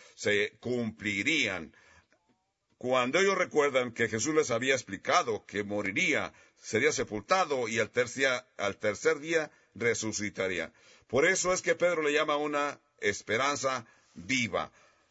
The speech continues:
Esto quiere decir que todas las promesas que Jesús les dijo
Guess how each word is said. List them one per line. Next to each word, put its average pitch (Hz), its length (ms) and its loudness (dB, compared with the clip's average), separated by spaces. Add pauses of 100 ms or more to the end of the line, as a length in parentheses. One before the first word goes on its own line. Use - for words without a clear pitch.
(120)
Esto 175 300 2
quiere 214 200 4
decir 185 240 -2
que 147 140 2
todas 233 300 2
las 226 120 0
promesas 165 480 0
que 147 140 0
Jesús 131 260 -2
les 131 280 -2 (200)
dijo 104 480 -2